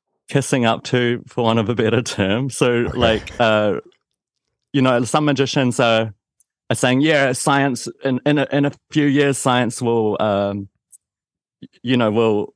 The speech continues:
Speaker 1: will validate magic, and, and, and what magic is, is, is science that hasn't been discovered yet." Um, but there's always a group that people don't wanna talk to as well. So I find, uh,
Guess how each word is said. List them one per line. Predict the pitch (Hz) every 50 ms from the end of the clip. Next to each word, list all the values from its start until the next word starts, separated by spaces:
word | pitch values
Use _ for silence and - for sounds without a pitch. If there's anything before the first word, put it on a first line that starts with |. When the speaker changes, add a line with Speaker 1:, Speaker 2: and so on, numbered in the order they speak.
| _
Speaker 1:
will | - 131 120 113 101
validate | - 123 113 117 120 120 113 127 113 107 92
magic, | 98 104 104 107 110 104 101 107 98 92 - -
and, | 98 92 90 92 - -
and, | - 104 98 98 95
and | - - 104 101
what | 107 104 - -
magic | 110 104 113 110 110 110 - -
is, | 110 104 92 -
is, | 110 98 87 - -
is | 107 95 -
science | - - 104 98 98 85 -
that | - 107
hasn't | 98 98 92 110 95
been | 101 95
discovered | 98 95 - - 107 101 98 107 101 90
yet." | 98 92 - _ _ _ _ _ _ _ _ _ _
Um, | - 113 107 107 107 107 101 98 92 87 - _ _ _ _ - - _ _ - -
but | - 139 131
there's | - 165 160 -
always | - 151 160 180 202 202 -
a | 196
group | 165 - 139 147 151 117 -
that | - 135 - -
people | - 135 127 - 123
don't | 107 - 123 107 113 98
wanna | 117 113 113 110
talk | 104 - - 117 110 -
to | - - 113 110 104
as | 101 98 -
well. | 104 98 95 104 139 151 _ _ _ _ _ _
So | - - - 131 107
I | 120
find, | 127 - - 139 139 135 135 135 131 - - -
uh, | 117 113 113 110 110 110 117